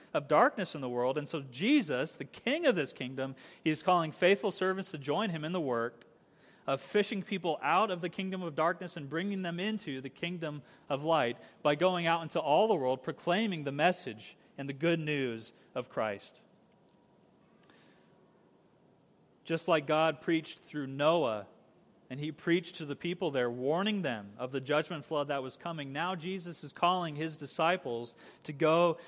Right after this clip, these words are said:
and spread the news that God's kingdom is here. He's bringing judgment, flood judgment,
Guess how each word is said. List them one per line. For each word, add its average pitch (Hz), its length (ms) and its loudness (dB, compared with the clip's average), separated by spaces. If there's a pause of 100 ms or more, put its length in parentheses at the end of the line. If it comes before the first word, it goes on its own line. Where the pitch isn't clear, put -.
and 139 140 -4
spread 175 580 4
the 160 60 -2
news 147 520 -2
that 131 120 -2
God's 139 300 2
kingdom 139 340 -6
is 127 100 -10
here. 120 320 -6 (1400)
He's 143 160 -10
bringing 156 380 -4
judgment, 156 560 2 (1040)
flood 165 380 4
judgment, 139 480 0